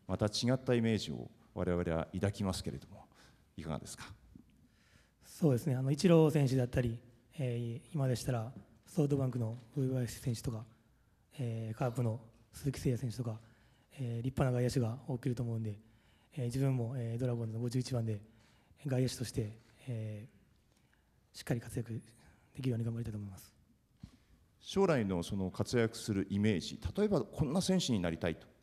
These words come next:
Speaker 1: いうのはどうですか？
Speaker 2: えー、大島選手のような三拍子揃った選手になりたいです。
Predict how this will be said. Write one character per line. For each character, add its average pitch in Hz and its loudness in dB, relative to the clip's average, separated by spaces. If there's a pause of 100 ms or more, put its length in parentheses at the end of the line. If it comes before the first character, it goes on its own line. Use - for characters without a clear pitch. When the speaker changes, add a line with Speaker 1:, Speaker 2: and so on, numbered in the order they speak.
Speaker 1:
い 90 -2
う 87 0
の 73 -4
は 58 -6 (200)
ど 90 -2
う - -4
で - -10
す - -12
か？ - -10 (1500)
Speaker 2:
え 135 2
ー、 143 6
大 147 6
島 147 4
選 151 4
手 135 0
の 123 2
よ 120 4
う - 4
な 110 2
三 135 0
拍 139 4
子 117 -2
揃 123 2
っ 113 0
た 123 -2
選 120 2
手 113 -6
に 101 -8 (220)
な 120 -2
り 110 -2
た 101 -8
い - -6
で 98 -12
す。 - -20